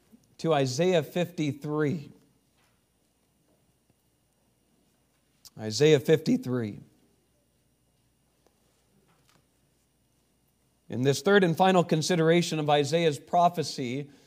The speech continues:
regarding the promised Messiah, looking exclusively to the preserved words given in verses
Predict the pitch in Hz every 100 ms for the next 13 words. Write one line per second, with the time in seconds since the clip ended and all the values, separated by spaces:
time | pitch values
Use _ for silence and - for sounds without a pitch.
0 | _ _ _ _ _ _ _ _ _ -
1 | 131 180 208 190 170 - 220 220 202 -
2 | 165 160 - 185 180 135 113 160 160 151
3 | _ _ _ _ _ _ _ - 170 175
4 | 165 151 - 208 254 262 185 160 180 151
5 | 147 - 165 135 190 190 156 147 160 202
6 | 170 139 170 185 151 - - - - 139
7 | 147 160 156 151 147 165 160 147 131 -